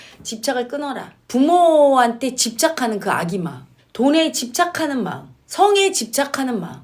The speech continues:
본래인 신성 빼놓고 에고는요, 집착 안 하고 혼자 살 수가 없어. 이미 어디에도 집착 안 하고 나 홀로 있다. 이거 본성이에요. 신성이에요. 늘 무언가는 집착하고 있거든.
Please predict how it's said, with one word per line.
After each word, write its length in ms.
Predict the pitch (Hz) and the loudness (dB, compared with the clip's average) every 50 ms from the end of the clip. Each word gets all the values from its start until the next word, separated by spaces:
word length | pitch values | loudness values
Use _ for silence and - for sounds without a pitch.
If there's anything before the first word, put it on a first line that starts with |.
| - _ _ _ | -20 _ _ _
본래인 600 | - 247 285 320 349 349 359 349 339 320 320 311 | 0 2 4 6 6 6 4 4 2 0 0 0
신성 600 | 277 - 381 403 415 403 392 392 339 320 302 285 | 0 2 2 4 4 4 4 4 4 4 0 -2
빼놓고 500 | - 311 330 349 359 359 - - 294 233 - | 0 0 0 0 -2 -6 -4 -4 -4 -2 0
에고는요, 680 | - 214 208 226 294 294 285 269 247 247 254 247 185 170 170 | 0 0 0 0 0 -2 -2 -2 -4 -4 -4 -6 -6 -6 -6
집착 440 | - 240 233 - - 302 - - 175 | -6 -6 -4 -2 0 0 0 0 -2
안 140 | 165 180 | -4 -4
하고 180 | 190 190 190 226 | -4 -4 -4 -4
혼자 200 | 262 277 269 247 | -4 -4 -4 -4
살 200 | 240 247 285 285 | -4 -4 -6 -6
수가 220 | 285 - - - 139 | -6 -8 -10 -10 -12
없어. 260 | - - - - - - - - - - - _ | -12 -14 -16 -18 -18 -20 -20 -20 -20 -20 -8 _
이미 500 | 247 277 311 339 415 381 220 - - - _ _ _ _ _ _ _ - | 2 4 6 6 6 4 2 0 -6 -10 _ _ _ _ _ _ _ 2
어디에도 520 | - 277 320 311 359 453 480 466 427 403 | 4 6 6 8 8 8 8 6 4 0
집착 360 | - - 277 254 294 392 349 | -2 -4 -4 0 0 2 4
안 140 | 262 247 262 | 4 4 4
하고 140 | 277 269 277 | 2 0 2
나 120 | 262 247 240 | 0 2 6
홀로 320 | - 415 453 508 508 466 | 8 8 8 8 8 6
있다. 260 | 392 - - 190 165 - | 4 2 0 0 -2 0
이거 200 | 180 226 311 254 | -2 -2 -4 -4
본성이에요. 680 | - - 214 240 233 285 277 247 202 165 151 139 139 | -2 -2 -2 0 0 0 0 0 -2 -4 -4 -6 -8
신성이에요. 1000 | 165 - 285 311 349 392 392 370 330 247 185 170 170 170 170 170 165 160 151 - _ - | -8 -6 -4 -2 0 0 0 0 -2 -4 -6 -6 -6 -8 -8 -8 -8 -10 -12 -16 _ 0
늘 340 | 196 254 294 349 381 370 | 2 4 6 8 6 6
무언가는 720 | 247 180 196 233 302 359 466 480 466 440 440 370 359 349 320 | 6 2 2 6 6 6 6 6 4 4 4 4 4 2 0
집착하고 520 | - - - - 254 247 - 226 214 202 180 | -4 -6 -4 -4 -4 -4 -4 -6 -4 -4 -4
있거든. 360 | 170 - 196 202 262 285 | -4 -6 -8 -8 -10 -12